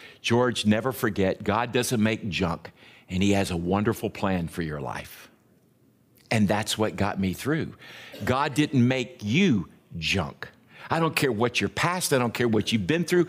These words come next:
I don't care what your circumstance, I don't care how bad you've been or how good you are. God doesn't make junk. God makes humanity. And what humanity chooses to do with the power and the presence of God and the purposes of God within us is strictly up to you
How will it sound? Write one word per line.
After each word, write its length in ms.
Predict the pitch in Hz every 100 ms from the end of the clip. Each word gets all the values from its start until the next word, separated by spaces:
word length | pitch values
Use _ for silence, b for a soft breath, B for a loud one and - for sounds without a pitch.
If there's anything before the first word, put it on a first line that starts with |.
| B B
I 60 | 135
don't 160 | 147 -
care 140 | 127
what 180 | 110 -
your 80 | 98
circumstance, 720 | - 175 - 165 - 143 -
I 60 | 143
don't 160 | 139
care 160 | 131 131
how 180 | 104 110
bad 380 | 101 165 190
you've 140 | 185 147
been 160 | 185
or 40 | 147
how 160 | 131
good 300 | 123 104 175
you 220 | 143 170 147
are. 180 | 123 B 165 B B
God 320 | 110 139 170 147
doesn't 340 | 175 160 143
make 220 | 127 113
junk. 400 | 107 143 101 - B -
God 240 | - 139 143
makes 300 | 131 127 -
humanity. 720 | - 131 127 175 147 107 92 B B -
And 180 | 127
what 220 | 123 131 127 110
humanity 680 | 107 123 113 175 214 196 190
chooses 560 | - 190 180 123 135
to 100 | -
do 360 | 120 147 147 120 B B
with 260 | - 131 123
the 80 | 104
power 480 | - - 196 202 196
and 100 | 170
the 60 |
presence 500 | - - 151 143 135
of 120 | 123
God 340 | 113 117 113 107 B B
and 160 | 117 117
the 60 |
purposes 680 | 104 - 208 - 156 - 120
of 100 | 98
God 280 | 113 117 101
within 280 | 98 143 147
us 220 | 92 - B B -
is 140 | 110
strictly 520 | - - 160 139 135
up 100 | 131 -
to 100 | 113
you 380 | 104 139 185